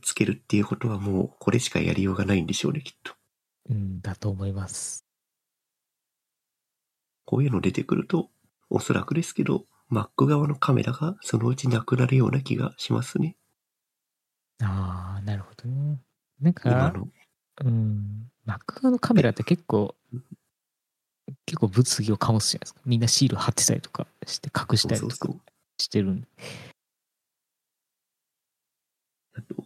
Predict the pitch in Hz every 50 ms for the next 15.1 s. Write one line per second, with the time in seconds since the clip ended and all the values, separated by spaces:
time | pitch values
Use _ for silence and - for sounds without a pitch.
0 | _ - 110 110 104 113 117 110 90 - - 135 - - _ _ _ _ _ _
1 | _ _ _ _ _ _ _ _ _ - - 104 95 104 110 110 107 110 110 113
2 | 120 - - - - - - - 127 - - - - - _ - - _ _ _
3 | _ - 98 92 - _ - - 107 98 104 104 - - _ _ _ _ _ _
4 | _ _ _ - 82 76 - - - - - - - - - - - - 107 104
5 | 104 - - 110 95 - - - - - - - - 90 - - _ - - 131
6 | 135 147 151 - - - 147 156 180 - _ _ _ _ _ - 113 107 101 98
7 | 101 101 98 95 101 98 95 92 98 95 90 87 _ _ _ _ _ _ _ _
8 | _ _ _ _ _ _ _ - - - - - - - _ _ _ _ _ -
9 | - 127 113 101 92 87 85 85 87 87 - - 92 92 - - - - - -
10 | 101 - 101 95 98 92 92 90 - - - - 95 95 - 98 - 95 95 101
11 | - - 95 - - 87 - 92 101 120 135 156 175 - _ _ _ _ _ _
12 | _ _ _ _ - 123 113 110 107 107 107 110 _ _ _ _ _ _ _ _
13 | _ _ _ _ _ _ _ _ _ _ _ _ _ _ _ _ _ _ _ _
14 | _ _ _ _ _ _ _ _ - - - - - 87 87 - - 95 92 98
15 | 98 -